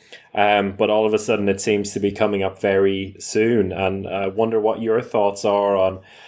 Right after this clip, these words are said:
on the U S A gonna be hosting that with automatic places in the handball tournament, because it feels like in Cal Heat,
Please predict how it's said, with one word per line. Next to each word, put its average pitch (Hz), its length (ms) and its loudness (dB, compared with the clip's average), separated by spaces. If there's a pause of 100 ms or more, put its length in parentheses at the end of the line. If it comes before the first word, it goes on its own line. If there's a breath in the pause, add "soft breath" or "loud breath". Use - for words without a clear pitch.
(220 loud breath)
on 107 100 -2
the 101 120 -2
U 104 180 2
S 101 180 -2
A 104 160 4
gonna 104 180 0
be 101 140 2
hosting 113 460 0
that 107 260 2
with 110 300 -2
automatic 104 580 0
places 104 600 -2
in 107 140 -4
the 104 100 0
handball 104 380 2
tournament, 104 600 0
because 101 640 -2
it 101 100 -4
feels 113 480 2
like 101 320 2
in 107 540 0
Cal 98 260 4
Heat, 98 380 -2